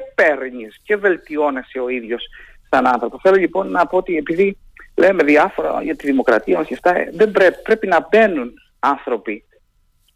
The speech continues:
Και εμείς κερδίσαμε ήδη με μόνη την προεκλογική εκστρατεία, με τις επαφές που είχαμε με τον κόσμο, που καταλάβαμε πράγματα, που μάθαμε πράγματα κι εμείς στην προεκλογική εκστρατεία, κερδίσαμε.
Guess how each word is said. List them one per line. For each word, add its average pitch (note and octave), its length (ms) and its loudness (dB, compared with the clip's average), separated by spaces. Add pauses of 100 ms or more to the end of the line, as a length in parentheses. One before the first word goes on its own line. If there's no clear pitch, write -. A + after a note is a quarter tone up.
(320)
Και - 120 0
εμείς D3+ 240 0
κερδίσαμε D#3+ 720 0 (100)
ήδη F#3+ 240 -6
με C#3+ 200 0
μόνη F3+ 360 -2
την D#3+ 140 -2
προεκλογική B2 420 -2
εκστρατεία, D3 500 -2
με C3 100 -2
τις - 200 -20
επαφές F3 540 0
που D3 80 0
είχαμε D#3 320 2
με B2+ 100 2
τον A2 140 -2
κόσμο, D#3+ 320 4
που B2 60 -2
καταλάβαμε D3+ 720 2
πράγματα, D#3+ 640 -2 (440)
που C#3+ 140 -2
μάθαμε D#3 580 0
πράγματα G2+ 560 0
κι - 120 -20
εμείς G#2+ 360 -16 (340)
στην A#2 260 -4
προεκλογική A2+ 480 0
εκστρατεία, E3 720 -2 (180)
κερδίσαμε. D3 760 0